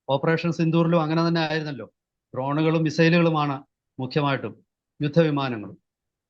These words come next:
അപ്പോ ഇതിൽ ഇന്റലിജൻസ് എന്ന് പറയുന്നത് വലിയ പ്രധ-, പ്രധാനമാണ്. ഇവിടെ റഷ്യ വളരെ കൃത്യമായിട്ട് അവരുടെ ഇന്റലിജൻസ് സംവിധാനങ്ങൾ അത്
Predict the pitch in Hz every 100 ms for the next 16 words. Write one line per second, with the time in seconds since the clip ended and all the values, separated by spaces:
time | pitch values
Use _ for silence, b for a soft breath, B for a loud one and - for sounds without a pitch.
0 | _ _ - 139 175 127 92 - _ _
1 | _ 147 135 - 165 226 190 214 - 131
2 | 156 190 196 185 175 175 160 139 135 135
3 | 117 120 143 131 - 113 107 - - 110
4 | 117 117 107 87 - _ _ _ _ _
5 | 151 190 175 170 - 240 170 185 147 151
6 | 165 151 143 180 180 170 160 139 139 143
7 | 127 143 147 147 147 120 123 120 120 117
8 | 143 180 _ _ _ _ _ _ _ _
9 | _ _ 143 151 170 208 -